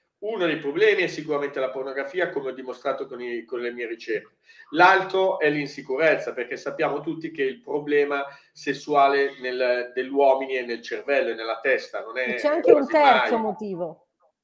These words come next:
Speaker 1: Eh?
Speaker 2: E c'è anche un terzo motivo.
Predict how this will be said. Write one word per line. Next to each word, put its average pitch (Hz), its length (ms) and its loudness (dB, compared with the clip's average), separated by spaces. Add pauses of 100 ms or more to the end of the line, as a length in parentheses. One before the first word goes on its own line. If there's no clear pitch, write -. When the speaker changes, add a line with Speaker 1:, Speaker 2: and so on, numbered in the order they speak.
(260)
Speaker 1:
Eh? 151 240 2 (340)
Speaker 2:
E 220 120 -8
c'è 320 120 -4
anche 311 180 -4
un 269 120 -4
terzo 226 380 -2
motivo. 170 600 -10